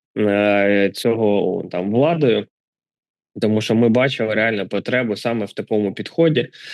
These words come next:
е, для того, щоб була молода, спортивна, вмотивована, е, там, частина нашої команди.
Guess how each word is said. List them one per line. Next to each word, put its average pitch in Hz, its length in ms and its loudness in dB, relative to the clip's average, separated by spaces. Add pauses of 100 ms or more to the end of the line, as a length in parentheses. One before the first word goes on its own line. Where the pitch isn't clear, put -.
(220)
е, 107 260 0
для 101 120 2
того, 117 200 2
щоб 113 160 0
була 104 300 2
молода, 107 540 0
спортивна, 107 680 -4
вмотивована, 98 1080 -2
е, 92 100 -8
там, 95 160 -8
частина 98 360 -2
нашої 92 320 -4
команди. 90 440 -8